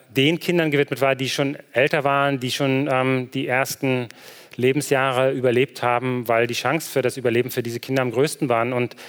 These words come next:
vor einigen Wochen habe ich mich mit einer Kollegin unterhalten, die war, ähm, in Madagaskar, ähm,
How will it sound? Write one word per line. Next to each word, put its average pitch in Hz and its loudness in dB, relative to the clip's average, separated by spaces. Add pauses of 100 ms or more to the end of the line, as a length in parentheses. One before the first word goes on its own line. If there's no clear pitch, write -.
(640)
vor 127 2
einigen 143 2
Wochen 147 2
habe 151 0
ich - -4
mich 147 -2
mit 151 0
einer 151 0
Kollegin 151 2
unterhalten, 143 2
die 139 2
war, 139 2
ähm, 135 2
in 135 0
Madagaskar, 143 0
ähm, 147 0